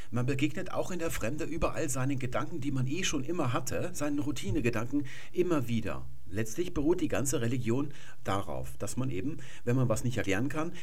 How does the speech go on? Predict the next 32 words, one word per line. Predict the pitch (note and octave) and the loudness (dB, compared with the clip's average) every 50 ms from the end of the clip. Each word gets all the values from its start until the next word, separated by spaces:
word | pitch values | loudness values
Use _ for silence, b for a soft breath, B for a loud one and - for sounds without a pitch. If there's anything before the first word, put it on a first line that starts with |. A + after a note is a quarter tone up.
| B B - | B B 0
dann | B2 C3 C3+ | 0 2 2
erfindet | B2 B2+ - - C#3+ D#3 D3+ C3+ | 2 2 2 2 0 2 2 2
man | C#3+ B2 | 0 0
einen | D#2 E2+ G#2 G2+ | 0 0 0 0
Schöpfergott, | - A2 A#2+ B2 - E3 D#3 - D#3+ E3 E3 - | 2 2 2 2 2 2 2 2 2 2 2 2
der | A2+ F2 - | 2 2 0
auch | - - | 0 -2
noch | - G2 - - | -2 -2 -2 0
ähnlich | - G2 G#2 B2 D#3 D#3+ D#3+ - | 0 2 2 2 2 2 0 0
ist | - D#3+ E3 - B B B B B - | 0 0 0 0 B B B B B 2
wie | A#2+ A2 | 2 2
der | G2 F2 | 2 2
Mensch, | E2 E2+ F2+ B2 F3 F#3+ - B B B B B | 2 2 2 2 2 0 0 B B B B B
und | B2 A#2+ G2+ | 0 2 2
der | C#3+ E3 E3+ | 2 2 2
hat | D3+ D#3 - | 2 2 2
also | - C3 B2+ C3 | 2 2 2 2
die | A2 A#2 G#2 | 2 2 4
Welt | G#2 F#2+ G2+ | 2 2 2
erschaffen. | - - - - G#2 - - - - | 2 0 0 0 0 0 0 0 -2
Das | - A2+ | -2 -2
ist | - - - | -2 -2 -2
also | - A#2 A#2 C3 | 0 0 0 0
dann | B2+ - A2+ A2 | 0 0 0 0
die | G#2+ A2 - | 0 -2 -2
Ex-, | G2+ - - - - B B B B B B | -2 0 0 0 -2 B B B B B B
Fortführung | - - C3 D3+ C3+ - - D#3 C#3+ B2+ A#2+ | 0 0 0 0 0 0 0 2 2 2 2
ins | A2 G#2+ - - | 2 2 0 0
Extreme | G#2 G#2 - - - - A#2+ C3 B2+ C3 B2+ | -2 -2 0 -2 0 0 2 2 4 4 4
vom | C3 B2+ A#2 A2 G#2+ | 2 2 2 2 2
gesunden | A2 G2+ G#2+ G#2 G2 G2+ F#2+ F#2 | 2 2 0 0 0 0 0 -2
Menschenverstand. | E2+ D2 D2+ D2+ - - - - E2+ E2+ - - E2 D#2 - - | -2 -2 -2 -2 -2 -2 -2 -2 -2 -2 -2 -2 -2 -2 -2 -2